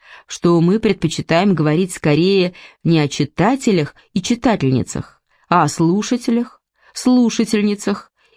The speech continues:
и даже зрителях и зрительницах. Впрочем, постэкзотические писатели часто предстают скорее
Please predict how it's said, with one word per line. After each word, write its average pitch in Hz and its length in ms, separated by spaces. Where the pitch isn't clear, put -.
и 185 120
даже 151 580
зрителях 147 840
и 233 100
зрительницах. 196 880
Впрочем, 214 680
постэкзотические 185 1000
писатели 233 640
часто 320 360
предстают 233 600
скорее 214 560